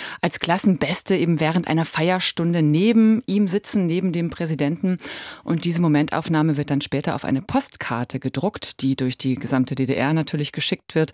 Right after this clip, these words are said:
Und diese Pot-, Postkarte findet dann die mittlerweile siebenundvierzigjährige Katinka nach der Wiedervereinigung beim Aufräumen wieder. Ja, dann drückt sie kurz einen Kuss auf das Foto, <laughs> auf dem sie selbst zu sehen ist, und zerreißt dann die Postkarte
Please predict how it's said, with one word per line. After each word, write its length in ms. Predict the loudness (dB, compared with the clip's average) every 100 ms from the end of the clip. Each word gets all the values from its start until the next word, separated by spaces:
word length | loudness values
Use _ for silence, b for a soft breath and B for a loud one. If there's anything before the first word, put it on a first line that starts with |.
| B B B B B
Und 140 | 2
diese 120 | 4
Pot-, 340 | 4 0 0 -4
Postkarte 640 | 0 0 2 2 2 0
findet 320 | 2 2 4 2
dann 160 | 2
die 80 | 2
mittlerweile 560 | 2 2 2 2 2 2
siebenundvierzigjährige 1120 | 2 2 2 2 0 0 -4 -2 -2 -2 -2
Katinka 760 | -2 -4 0 4 4 4 0 -2 B B B B
nach 140 | 0 2
der 180 | 0 0
Wiedervereinigung 920 | 0 0 -2 2 2 2 4 2 2
beim 160 | 0 0
Aufräumen 640 | 0 -2 -2 -2 0 0
wieder. 340 | -2 -2 0 -2 B B B
Ja, 200 | -2 -2 -4
dann 120 | -4
drückt 240 | -4 -4
sie 80 | -4
kurz 320 | 0 0 0
einen 200 | 2 2
Kuss 280 | 4 0 2
auf 300 | 0 -2 -2
das 280 | -2 0 -4
Foto, 540 | -4 -2 2 4 4 4
<laughs> 60 |
auf 140 | 0 2
dem 140 | 2
sie 80 | 4
selbst 340 | 2 0 0
zu 80 | 0
sehen 260 | 2 4 4
ist, 300 | 2 -2 B B B
und 120 | 0
zerreißt 460 | 4 2 2 0 2
dann 120 | 0
die 80 | 0
Postkarte 840 | -2 -2 -2 -6 -2 -2 0 0